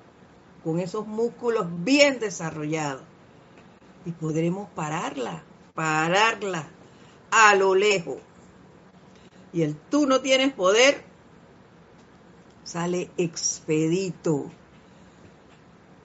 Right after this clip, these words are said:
y le pondrá, será como una luz roja del semáforo de los autos, así apenas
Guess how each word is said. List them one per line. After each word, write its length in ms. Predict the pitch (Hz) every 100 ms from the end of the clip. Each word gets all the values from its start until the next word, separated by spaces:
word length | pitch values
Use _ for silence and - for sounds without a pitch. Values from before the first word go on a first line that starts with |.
| - - - - - -
y 60 | 190
le 100 | 180
pondrá, 580 | 170 160 160 180 208 - - - - - - -
será 280 | 165 175 -
como 200 | 240 220
una 280 | 208 226
luz 240 | 220 247 262
roja 640 | 233 240 254 202 185 - - - - - -
del 260 | 185 202
semáforo 800 | 175 185 175 185 180 170 180 180
de 80 | 165
los 180 | 156 185
autos, 360 | 269 214 143
así 240 | 143 - 208
apenas 440 | 190 180 175 170